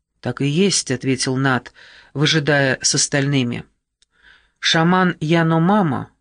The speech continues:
которого мы взяли в плен, упомянул, что деревенские индейцы отобрали все его пожитки. Должно быть, ботинки остались у них".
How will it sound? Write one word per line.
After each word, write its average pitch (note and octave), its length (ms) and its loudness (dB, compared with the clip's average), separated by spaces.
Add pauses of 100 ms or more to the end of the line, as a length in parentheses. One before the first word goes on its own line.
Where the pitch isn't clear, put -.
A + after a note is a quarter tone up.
(140)
которого C3+ 500 -4
мы C3+ 160 -2
взяли C3 360 -2
в - 140 -10
плен, B2+ 340 -2
упомянул, E3 760 0 (380)
что - 240 -4
деревенские E3+ 680 0
индейцы D#3 500 0
отобрали D#3 580 0
все - 280 0
его D3+ 200 0
пожитки. E3+ 760 -2 (420)
Должно D3+ 480 0
быть, G#3+ 320 -2
ботинки C#3 540 -2
остались C#3 520 -2
у D#3+ 60 0
них". C3 400 -6